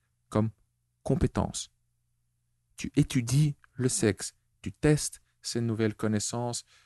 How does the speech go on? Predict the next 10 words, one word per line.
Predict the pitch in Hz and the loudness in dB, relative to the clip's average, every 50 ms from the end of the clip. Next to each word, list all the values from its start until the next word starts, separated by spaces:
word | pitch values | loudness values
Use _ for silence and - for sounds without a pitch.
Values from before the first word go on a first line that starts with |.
| _ _ _ _ _ _ _ _ _ _ | _ _ _ _ _ _ _ _ _ _
tu | - - 101 | -8 0 0
évalues, | 104 110 117 127 117 117 120 123 127 127 127 127 117 _ | 2 4 4 4 4 4 2 2 2 2 2 0 0 _
tu | - - - | -10 -14 -4
t'améliores, | - 120 120 123 123 113 113 120 123 123 123 117 - | 0 0 2 4 4 4 4 4 4 4 2 -2 -4
tu | - - | -10 -4
optimises, | 113 113 - - 107 107 117 120 120 113 - - _ _ - | -4 -4 -4 -2 -4 -2 -2 -2 -4 -4 -6 -10 _ _ -6
et | 120 117 | -6 -4
cetera. | - - 110 - - 101 95 - - _ _ _ _ _ _ _ _ _ _ _ _ _ _ _ _ _ _ _ _ _ _ _ _ _ _ _ _ _ - | -2 -4 -4 -2 -2 -4 -4 -4 -8 _ _ _ _ _ _ _ _ _ _ _ _ _ _ _ _ _ _ _ _ _ _ _ _ _ _ _ _ _ -8
Cinquième | - - - 139 139 135 - - 127 | -6 0 2 2 2 2 2 -2 -2
point, | 117 - - 107 107 110 110 - | -2 0 0 0 0 0 -2 -6